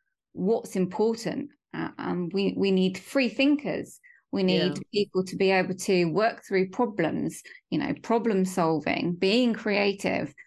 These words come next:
Speaker 1: um, not remembering a, a list of facts and figures.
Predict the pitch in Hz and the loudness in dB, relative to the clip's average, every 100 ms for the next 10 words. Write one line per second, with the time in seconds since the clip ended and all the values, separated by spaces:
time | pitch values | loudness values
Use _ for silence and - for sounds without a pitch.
0 | _ - 175 165 - - - 208 - 196 | _ -2 2 2 0 -4 -4 -2 0 2
1 | 185 185 170 170 170 170 - _ _ _ | 4 2 2 0 0 -2 -6 _ _ _
2 | _ - 185 180 - 165 - 170 - - | _ -4 0 0 -2 -10 -4 -4 -4 -4
3 | 160 165 156 - 151 | -4 -2 -2 -4 -6